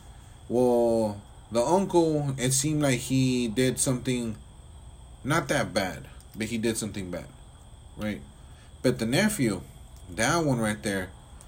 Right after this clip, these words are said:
that one looked like he did some bullshit, you know? 'Cause the way that he got killed, it was, it was gruesome. 'Cause the uncle, he basically, like, lifted up his neck,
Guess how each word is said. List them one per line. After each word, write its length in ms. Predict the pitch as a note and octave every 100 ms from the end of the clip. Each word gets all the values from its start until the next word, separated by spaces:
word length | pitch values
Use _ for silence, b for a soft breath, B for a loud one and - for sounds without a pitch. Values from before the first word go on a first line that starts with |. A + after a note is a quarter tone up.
| B -
that 240 | G#2 A2+ D#3
one 160 | C3+
looked 160 | A#2+ A#2
like 140 | A2
he 100 | A2+
did 220 | G2+ G#2+
some 360 | G2+ G2+ F#2 F2
bullshit, 680 | D#2 A2 C#3 A#2+ - F2+ - - - - -
you 80 | F#2+
know? 220 | C3 C#3 - - B B B B -
'Cause 160 | C3
the 80 | A2+
way 160 | A2 B2
that 80 |
he 160 | C#3 D3+
got 180 | D3+ C3+
killed, 420 | - C#3+ G3 E3 C3+
it 80 | G#2
was, 220 | B2 A#2+
it 180 | G2 G#2
was 140 | C3 G2+
gruesome. 400 | A#2+ D3 D3+ A2 - B B B -
'Cause 160 | C#3 A#2+
the 80 | A2+
uncle, 440 | C3 E3 G3+ F#3+ - - - - -
he 140 | - C3+
basically, 520 | B2 C3+ C3+ C3+ C#3
like, 280 | B2+ G#2+ G#2
lifted 320 | B2+ C3 C3+
up 100 | A#2+
his 160 | A2+ G2
neck, 340 | A2 C3+ -